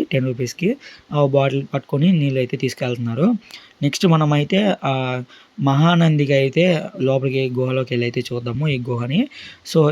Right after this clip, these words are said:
ఎంతవరకు ఉందంటే అంతవరకు వెళ్దాము. So మేమైతే లోపలికి వెళ్తున్నాము. ఇక్కడ చూడండి, మనము చాలా ఇది ఇరిటేటింగ్‌గా అనిపిస్తుంది కదా.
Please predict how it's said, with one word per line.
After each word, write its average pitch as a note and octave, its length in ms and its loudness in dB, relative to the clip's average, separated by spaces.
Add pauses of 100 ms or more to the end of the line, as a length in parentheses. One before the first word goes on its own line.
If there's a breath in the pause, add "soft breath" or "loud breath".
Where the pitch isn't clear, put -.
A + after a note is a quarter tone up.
(120)
ఎంతవరకు D#3 400 4
ఉందంటే D3 320 0
అంతవరకు B2+ 360 -2
వెళ్దాము. G#2 300 -6 (560 loud breath)
So D3+ 180 0
మేమైతే C#3 380 4
లోపలికి D3 320 4
వెళ్తున్నాము. C#3+ 420 0 (240)
ఇక్కడ C3 220 -4
చూడండి, D3+ 420 4 (540)
మనము B2+ 260 -2 (720 loud breath)
చాలా C#3+ 200 2 (200)
ఇది C3+ 160 0 (260)
ఇరిటేటింగ్‌గా D3+ 520 0
అనిపిస్తుంది B2+ 480 -4
కదా. C3+ 160 -4